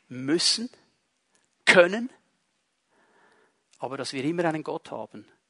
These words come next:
dem wir vertrauen dürfen und der nie zu spät kommt und der immer alles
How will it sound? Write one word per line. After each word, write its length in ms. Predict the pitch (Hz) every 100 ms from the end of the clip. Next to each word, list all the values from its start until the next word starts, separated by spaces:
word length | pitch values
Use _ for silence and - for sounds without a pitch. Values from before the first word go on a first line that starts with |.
| -
dem 160 | 131 131
wir 100 | 123
vertrauen 480 | - - 123 147
dürfen 440 | 147 107 - 110 - _ _ _
und 160 | 131 -
der 120 | 120
nie 180 | 135 175
zu 140 | -
spät 360 | - - - -
kommt 420 | 113 101 - - - -
und 160 | - 127
der 140 | 120
immer 340 | 139 175 180
alles 520 | 127 131 151 156 -